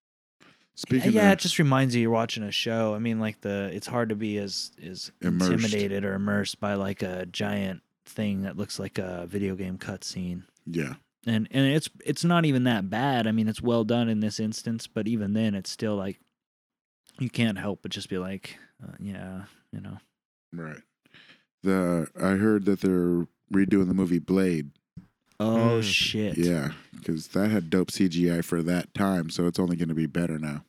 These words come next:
Speaker 2: You know, it's a fun time period thing about Blade.
Speaker 1: Huh.
Speaker 2: My, uh, mom's boyfriend and, like, his homie wanted to see Saving Private Ryan.
Speaker 1: Yep.
Speaker 2: I was like, "Fuck that shit." And I just, like, was like,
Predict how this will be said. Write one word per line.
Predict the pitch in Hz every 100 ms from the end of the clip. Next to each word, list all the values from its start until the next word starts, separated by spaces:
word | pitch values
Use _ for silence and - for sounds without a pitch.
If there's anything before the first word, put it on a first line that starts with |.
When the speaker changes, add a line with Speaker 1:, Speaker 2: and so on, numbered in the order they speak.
| _
Speaker 2:
You | 113 117
know, | 117
it's | -
a | 117
fun | - 113 110
time | 113 110
period | 107 117 113 113 - -
thing | 120 117
about | 110 98
Blade. | 104 107 123 - 90
Speaker 1:
Huh. | 80 76 _ -
Speaker 2:
My, | 107 104 101
uh, | 98 90 90 - _ _ _ _ _ _ _ -
mom's | 110 107 101
boyfriend | 101 101 - 107 104
and, | 92
like, | 95
his | 107 95
homie | 98 95 107 113 - _ _ -
wanted | 104 98
to | 95
see | - 101
Saving | - 98 101
Private | 104 98 92
Ryan. | 95 104 117 - _ -
Speaker 1:
Yep. | 90
Speaker 2:
I | 107
was | -
like, | 90
"Fuck | - - 104 -
that | 87
shit." | - 92 78 _ _ _ -
And | 95
I |
just, | 98 92 87
like, | 90 90
was | 90
like, | 87